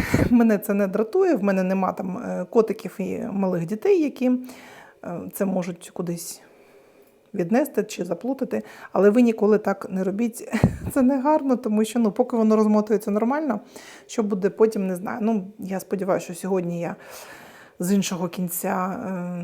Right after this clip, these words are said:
е, змотаю ту пасму, чи дов'яжу шкарпетку і з цього змотаю. Ну, коротше кажучи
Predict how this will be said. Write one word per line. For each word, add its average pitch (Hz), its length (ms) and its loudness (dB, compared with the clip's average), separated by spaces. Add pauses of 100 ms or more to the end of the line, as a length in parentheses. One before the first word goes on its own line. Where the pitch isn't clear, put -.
(340)
е, 185 40 -6
змотаю 269 440 0
ту 233 120 -2
пасму, 208 380 0
чи 208 140 -6
дов'яжу 180 400 -2
шкарпетку 170 680 -10
і 190 200 -8 (520)
з - 120 -14
цього 254 240 2
змотаю. 196 400 -8
Ну, 226 80 -2
коротше - 360 -10
кажучи - 380 -16